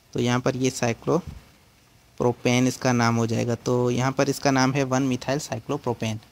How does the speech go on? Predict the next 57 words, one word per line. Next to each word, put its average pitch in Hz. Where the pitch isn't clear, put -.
और 131
ये 135
आप 175
देखें 160
तो 165
हमारे 151
पास 151
ये 139
क्या 139
है, 143
ये 139
एक 143
चेन 139
है 147
जिसके 135
अंदर 131
ये, 131
इस 120
चेन 135
को 139
चार 135
कार्बन 139
है 143
तो 143
इसे 135
हम 131
कहेंगे 131
साइक्लोब्यूटेन, 135
और 139
एक -
मिथाइल 139
है 160
तो 160
इसे 147
हम 143
यहाँ 131
से 156
नंबरिंग 139
करेंगे, 139
जहाँ 143
से 151
मिथाइल 147
या 139
फिर 139
कोई 139
भी 147
सब्स्टिट्यूएंट 143
लगाए 139
वहाँ 131
से 147
नंबरिंग 131
स्टार्ट 123
करते 123
हैं 143
चेन 127
के 120
अंदर। 113